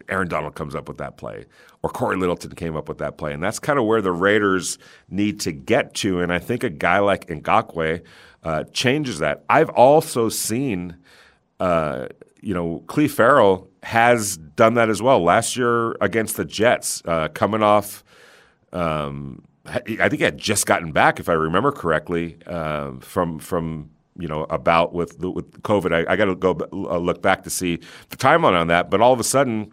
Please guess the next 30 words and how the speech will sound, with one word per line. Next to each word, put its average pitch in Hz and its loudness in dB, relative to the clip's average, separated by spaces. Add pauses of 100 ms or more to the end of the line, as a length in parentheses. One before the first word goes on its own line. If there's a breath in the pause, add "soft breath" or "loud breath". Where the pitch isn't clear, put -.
(840)
he's 98 -2
making 101 0
plays 123 -2
in 80 -8
that 78 -6
game, 73 -6
and 76 -6
I 80 -4
think 110 -6
he 139 -4
did 160 -4
cause 80 2
a, 78 -2
a 78 -4
strip - -4
fumble, 73 -4 (260 loud breath)
if 92 0
I 104 8
remember 98 4
correctly. 80 -2
Uh, 80 -6
but 101 -2
I, 120 4 (180)
but 110 -4
I 117 4
think 165 -4
that 104 -2
he, - -14
you 113 -8
know, 98 -2